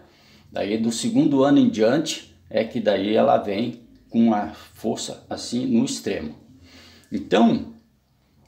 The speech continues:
é, <clears throat> o que que nós vamos fazer? Aí assim, ó, do jeito que ela tá aqui, ó, depois que ela enraizar,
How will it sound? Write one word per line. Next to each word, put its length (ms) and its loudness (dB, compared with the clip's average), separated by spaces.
é, 540 2
<clears throat> 1040 -6
o 60 -20
que 220 -4
que 400 -4
nós 240 -2
vamos 260 2
fazer? 500 -4
Aí 220 6
assim, 260 2
ó, 280 -2
do 180 -4
jeito 300 2
que 80 2
ela 140 2
tá 160 6
aqui, 280 0
ó, 100 -2
depois 480 2
que 80 2
ela 160 4
enraizar, 800 0